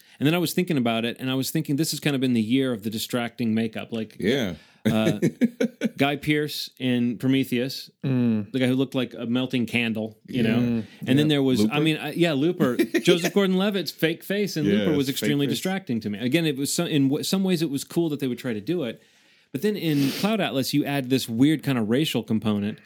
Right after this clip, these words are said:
Speaker 2: Yeah.
Speaker 1: of, uh, just
Speaker 2: People are super offended by that,
Speaker 1: Well,
Speaker 2: too.
Speaker 1: I'm not even offended. I just think that there's something that looks inherently awkward about trying to make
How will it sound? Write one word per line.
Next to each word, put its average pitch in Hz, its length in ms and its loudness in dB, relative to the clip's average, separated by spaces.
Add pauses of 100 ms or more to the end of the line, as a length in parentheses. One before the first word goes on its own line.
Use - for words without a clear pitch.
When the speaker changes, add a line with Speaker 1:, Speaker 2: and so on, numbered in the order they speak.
Speaker 2:
Yeah. 80 340 0
Speaker 1:
of, 123 380 -2
uh, - 240 -14
just 156 260 2
Speaker 2:
People 190 120 2
are 117 60 2
super 123 380 0
offended 92 420 0
by 76 140 -2
that, 71 220 -4
Speaker 1:
Well, 220 80 -2
Speaker 2:
too. 254 40 2
Speaker 1:
I'm 285 40 4
not 311 100 2
even 233 160 2
offended. 220 420 0
I 185 80 -2
just 214 220 -4
think 202 200 0
that 165 120 -2
there's 160 180 -2
something 190 360 0
that 147 120 -2
looks 151 240 -4
inherently 147 600 -2
awkward 120 580 -4
about 113 320 -6
trying 131 280 -4
to 123 60 -2
make 113 460 -2